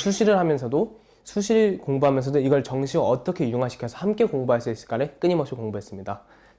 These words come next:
고민했습니다. 어, 국어로 예를 들자면, 어, 이 국어, 이 국어 내신은 정해진 지문들을 갖고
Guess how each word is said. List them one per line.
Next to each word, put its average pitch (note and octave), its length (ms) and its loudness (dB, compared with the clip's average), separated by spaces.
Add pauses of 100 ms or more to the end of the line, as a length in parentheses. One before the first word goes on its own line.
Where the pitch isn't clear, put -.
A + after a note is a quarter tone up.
고민했습니다. G#2+ 680 0 (540)
어, B2 180 -2
국어로 F#3 340 4
예를 C#3 220 4
들자면, A#2+ 580 -2 (440)
어, A2 500 -4
이 D3 160 -2
국어, D#3+ 640 4 (680)
이 C#3 120 0
국어 D#3+ 320 2
내신은 C#3 500 0 (240)
정해진 D3+ 540 0
지문들을 C3+ 560 -2
갖고 C3 500 -4